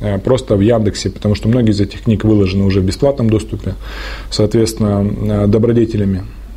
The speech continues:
э, <laughs> людьми, которые считают, что всё должно быть бесплатно. Ну,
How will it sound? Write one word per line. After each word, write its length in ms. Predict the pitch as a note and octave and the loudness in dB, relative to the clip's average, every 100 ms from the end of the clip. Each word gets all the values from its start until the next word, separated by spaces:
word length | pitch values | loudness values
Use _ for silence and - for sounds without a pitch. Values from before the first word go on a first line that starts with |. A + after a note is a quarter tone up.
| - - | -12 -10
э, 1400 | G#2+ F#2+ G2 G2+ F#2 G2 - - - - A2+ D3 - C#3 | -6 -6 -4 -4 -4 -2 -2 0 0 0 0 0 2 2
<laughs> 0 | |
людьми, 440 | C#3 C3 C#3 C3 C#3 | 4 4 4 2 2
которые 500 | - - A2+ - - - - - | 0 0 0 -2 -4 -6 -6 -2
считают, 360 | B2+ B2 A#2 | 0 2 2
что 100 | A2 | 0
всё 140 | A#2 B2+ | 0 2
должно 220 | G#2+ A2 | 2 2
быть 100 | G2 | 2
бесплатно. 580 | G2 - C#3+ C#3+ A#2 G#2+ - - - - | 0 0 0 0 -4 -6 -12 -16 -10 -4
Ну, 160 | B2+ | -4